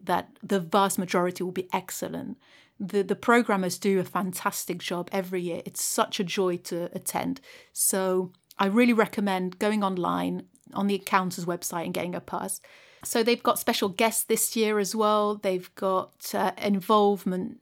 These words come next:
from the Accra Animation Film Festival, the Bristol Palestinian, the Bristol Palestinian Film Festival, Queer Vision, Oscar Bright, and many more. A few films actually,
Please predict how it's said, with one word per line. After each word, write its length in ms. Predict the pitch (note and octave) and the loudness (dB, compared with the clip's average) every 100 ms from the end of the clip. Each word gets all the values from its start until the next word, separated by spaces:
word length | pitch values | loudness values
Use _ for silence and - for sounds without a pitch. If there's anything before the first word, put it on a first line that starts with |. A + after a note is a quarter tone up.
| - | -20
from 440 | - - F#3+ F#3+ | -8 0 0 0
the 160 | F3 G3+ | -2 0
Accra 420 | A3+ A#3+ - A#3 | 0 0 0 4
Animation 500 | A3+ G#3 G#3 G#3 - | 4 4 2 0 -2
Film 240 | F#3+ C4 B3+ | 0 4 4
Festival, 500 | - A#3+ - B3+ A#3+ | 2 -2 -2 0 0
the 80 | G3+ | 2
Bristol 340 | G#3 G#3 G3+ | -2 -2 -4
Palestinian, 680 | - G3 F#3+ - A#3+ A#3+ - | -2 -2 -2 0 2 2 0
the 160 | F3+ F3+ | -6 -4
Bristol 400 | G#3 G#3 G3+ F#3 | -2 -2 -2 0
Palestinian 580 | G3 F3+ - A3+ G#3+ | 0 0 0 0 0
Film 220 | F#3 G3+ G3 | -2 -4 -2
Festival, 560 | G3 F#3 F#3+ F#3+ F#3+ | -4 -6 -6 -2 -2
Queer 320 | F#3 G#3 F#3+ | -2 0 0
Vision, 520 | F3+ G3+ G3 G3 F#3+ G3 | 0 -2 0 0 -2 -4
Oscar 360 | - F#3+ - F3+ | -6 -6 -8 -10
Bright, 420 | F3 F3+ F3 F3+ | -4 0 0 -2
and 220 | - F#3 F3+ | -6 -6 -6
many 240 | F3+ F3+ | -4 -4
more. 300 | - - - - - | -6 -10 -14 -20 -18
A 60 | |
few 140 | - D4 | 2 2
films 260 | D4 D#4 | 6 4
actually, 460 | A#3 - - G3 - | 4 0 -6 -6 -8